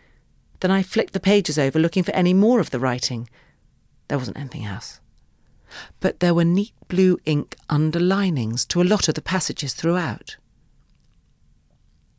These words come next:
In a quite long paragraph describing a picture called Adoration of the Magi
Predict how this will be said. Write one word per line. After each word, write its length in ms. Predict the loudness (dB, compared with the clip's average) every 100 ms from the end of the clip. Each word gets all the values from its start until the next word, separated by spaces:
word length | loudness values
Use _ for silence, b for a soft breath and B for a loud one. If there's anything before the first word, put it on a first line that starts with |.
| B B B B
In 120 | 0
a 60 | 0
quite 420 | 0 0 0 2
long 320 | 4 4 2
paragraph 580 | 0 -4 -4 -6 -6 -2
describing 520 | -2 2 2 4 0
a 60 | -2
picture 300 | -4 -6 -6
called 320 | -2 -2 -2 B 0
Adoration 560 | 2 4 2 2 -2
of 60 | -2
the 60 | 2
Magi 540 | 2 2 0 -4 -6